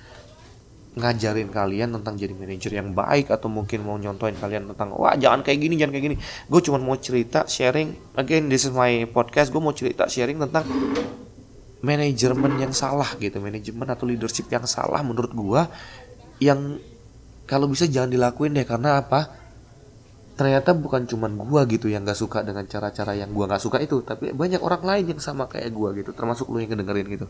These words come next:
Then what I try to do adalah, kalau lu tahu lu gak suka digituin, then when you become a manager or when you plan yourself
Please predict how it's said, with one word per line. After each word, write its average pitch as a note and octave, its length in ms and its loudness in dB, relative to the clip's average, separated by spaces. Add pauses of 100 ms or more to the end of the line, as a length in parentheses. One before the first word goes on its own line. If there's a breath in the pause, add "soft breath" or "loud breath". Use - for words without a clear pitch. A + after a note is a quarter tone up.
(1200 loud breath)
Then F3 400 8
what D3+ 80 6
I C#3 240 6 (560)
try F#3+ 240 6
to C3+ 160 -2
do C3+ 160 0
adalah, B2 560 0
kalau G#3 240 2
lu F#3 160 2
tahu A#2 400 0
lu C#3+ 160 0
gak A2 80 0
suka A2 320 -2
digituin, G#2+ 720 -4 (640 loud breath)
then C3+ 240 0
when B2 240 2
you D#3 160 4
become C#3+ 400 2
a A#2 80 -2
manager A2+ 320 -2
or G#2+ 240 2
when G2+ 240 -4
you E3 480 2 (960 loud breath)
plan F3 400 8
yourself C3 560 2